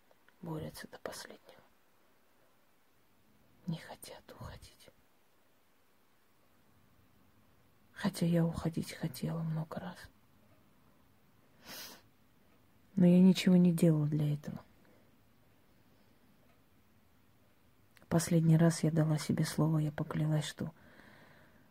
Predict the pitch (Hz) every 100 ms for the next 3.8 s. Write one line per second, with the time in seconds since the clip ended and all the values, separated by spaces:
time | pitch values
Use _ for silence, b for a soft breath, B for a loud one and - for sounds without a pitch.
0 | B _ - 160 160 - - 185 185 165
1 | - 165 160 - 165 160 156 156 151 147
2 | - 151 160 165 170 160 151 151 151 147
3 | 151 156 151 151 156 151 143 143